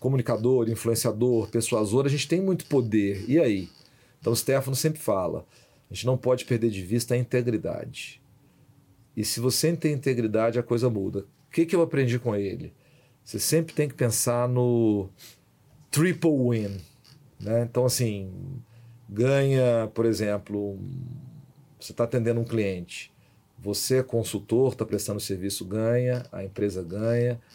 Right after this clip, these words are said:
mas acima de tudo, o que você faz tem ganho pra comunidade? Se você respeita isso, a comunidade tá sendo impactada,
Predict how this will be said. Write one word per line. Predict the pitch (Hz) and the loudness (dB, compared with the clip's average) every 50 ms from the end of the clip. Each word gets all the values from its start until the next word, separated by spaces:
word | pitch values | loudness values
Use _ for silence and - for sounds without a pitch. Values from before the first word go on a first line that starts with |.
| - 123 | -10 -4
mas | 110 117 110 110 | -2 0 0 0
acima | 104 - - - 147 151 160 170 | 0 0 0 2 2 4 4 4
de | 151 143 | 2 0
tudo, | 135 - 113 101 95 92 90 85 - - - - _ _ _ _ _ _ _ _ _ _ _ - _ _ | -2 -2 -2 -4 -2 -4 -8 -10 -14 -14 -16 -18 _ _ _ _ _ _ _ _ _ _ _ -20 _ _
o | - 98 | -14 -10
que | - - | -6 -4
você | - 117 113 | -4 -4 -4
faz | - - - 117 123 127 117 120 - - - _ _ _ _ _ _ _ _ _ _ _ _ _ _ _ _ - - _ _ _ | -4 -4 -2 -2 0 0 -2 -2 -4 -6 -8 _ _ _ _ _ _ _ _ _ _ _ _ _ _ _ _ -20 -20 _ _ _
tem | - 151 160 170 160 143 | -2 0 2 2 2 2
ganho | 123 127 123 123 120 120 113 | 2 2 2 2 2 0 0
pra | - 110 | -2 -4
comunidade? | 107 - 107 101 101 101 101 92 113 113 104 90 80 80 - - - - - _ _ _ _ _ _ _ _ _ _ _ _ | -2 -2 -4 -4 -4 -4 -2 -2 0 0 0 -2 -4 -6 -10 -14 -14 -16 -20 _ _ _ _ _ _ _ _ _ _ _ _
Se | - - - | -12 -8 -4
você | 120 139 135 - 175 | -2 0 2 2 4
respeita | 160 160 151 - - - 190 202 196 - 131 | 4 2 2 0 0 2 2 2 2 2 2
isso, | 117 135 151 - - 135 | 2 2 2 2 0 0
a | 123 | 0
comunidade | - 127 127 131 131 123 123 135 143 147 151 147 135 135 135 120 107 - - - - - - - _ | 0 0 2 2 2 2 2 2 2 2 0 0 0 2 2 0 0 -4 -10 -20 -20 -20 -20 -16 _
tá | - 139 131 | -2 -2 0
sendo | - 143 135 | 0 0 0
impactada, | 127 - 117 117 - - - 151 147 143 120 113 104 | 0 0 0 -2 0 0 0 2 2 2 2 0 -2